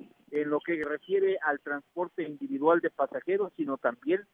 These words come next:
en el transporte de carga y otras, eh, otras ramas precisamente del transporte.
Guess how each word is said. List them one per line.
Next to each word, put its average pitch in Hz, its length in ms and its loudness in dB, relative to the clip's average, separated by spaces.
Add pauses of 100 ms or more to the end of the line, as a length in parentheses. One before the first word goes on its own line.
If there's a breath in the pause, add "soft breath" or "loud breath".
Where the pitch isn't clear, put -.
(260)
en 127 120 -4
el 123 100 -4
transporte 135 560 -2
de 123 80 0
carga 160 460 0
y 139 180 -4
otras, 147 480 2
eh, 120 280 0
otras 139 380 -2
ramas 151 300 0 (340)
precisamente 139 600 0
del 120 140 0
transporte. 139 680 2